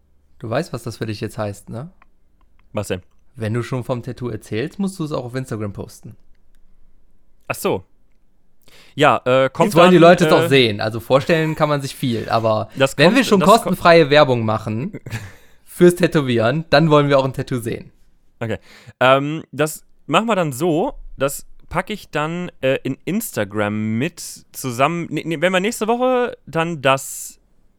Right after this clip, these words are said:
Speaker 2: oder am Sonntag jetzt diese Folge posten, dann packe ich bei Instagram das Foto mit dazu.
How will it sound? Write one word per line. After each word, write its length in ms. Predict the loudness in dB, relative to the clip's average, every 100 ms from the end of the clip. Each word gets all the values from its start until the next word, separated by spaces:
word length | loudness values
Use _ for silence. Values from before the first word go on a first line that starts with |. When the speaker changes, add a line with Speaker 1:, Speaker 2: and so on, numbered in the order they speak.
| _ -2
Speaker 2:
oder 120 | 0
am 80 | 2
Sonntag 420 | -2 0 -4 -2
jetzt 260 | -8 -8
diese 180 | -8 -8
Folge 280 | -2 -2 -2
posten, 580 | -4 -4 -4 -10 -10 -10 -16 -8
dann 300 | -6 -6 -8
packe 200 | -10 -8
ich 100 | -6
bei 80 |
Instagram 340 | -6 -8 -10 -8
das 140 | -8
Foto 240 | -8 -8 -8
mit 160 | -10
dazu. 300 | -12 -14 -18